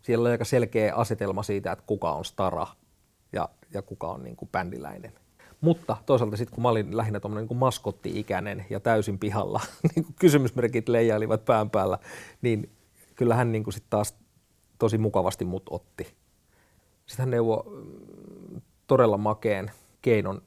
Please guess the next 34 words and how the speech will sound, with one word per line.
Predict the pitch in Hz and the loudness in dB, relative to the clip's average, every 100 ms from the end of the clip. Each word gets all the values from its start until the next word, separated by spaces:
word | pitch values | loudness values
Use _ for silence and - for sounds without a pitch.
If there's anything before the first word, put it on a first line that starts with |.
| - | -14
millä | 117 110 110 101 | -10 -8 -6 -6
niinku | 101 107 - - | -6 -10 -12 -12
tommosia | 113 123 | -8 -4
nopeita | 123 127 - - - | 0 0 -2 -6 -4
tempoja – | 92 92 92 - - - _ _ - - _ _ _ _ _ - | -6 -6 -6 -6 -8 -10 _ _ -20 -20 _ _ _ _ _ -4
voi | 92 104 | -2 -2
soittaa | 98 107 - - - - - | -4 -4 -8 -4 -4 -4 -6
ilman, | 113 101 104 | -6 -4 -6
että | - | -4
ajatus | 113 98 110 - | -2 -2 -4 -8
lähtee | - - 104 | -8 -4 -4
juoksemaan | 71 62 - 67 69 65 - _ - | -2 -4 -4 -8 -6 -8 -10 _ -16
niinku | - - - | -14 -10 -8
liian | 67 - - - - | -8 -10 -12 -16 -14
nopeasti. | 127 - 117 - - _ _ _ _ | -14 -12 -16 -16 -20 _ _ _ _
Että | 131 | -4
jos | 131 | 2
biisin | 170 147 131 - - - | 4 6 4 -2 -10 2
tempo | 143 127 113 | 4 4 2
on | 113 - | 0 -2
Y, | 127 | -4
K, | 117 - - 117 - - | -4 -6 -6 -4 -4 -6
Y, | - - | -8 -4
K, | |
K, | 64 67 65 - | -4 -2 -6 -8
N, | - | -10
K, | - - | -8 -4
K, | - | -4
K, | 71 - - | -4 -8 -10
N, | - - | -10 -14
Y, | |
K, | - - - | -10 -10 -10
K, | |
N, | - - | -12 -12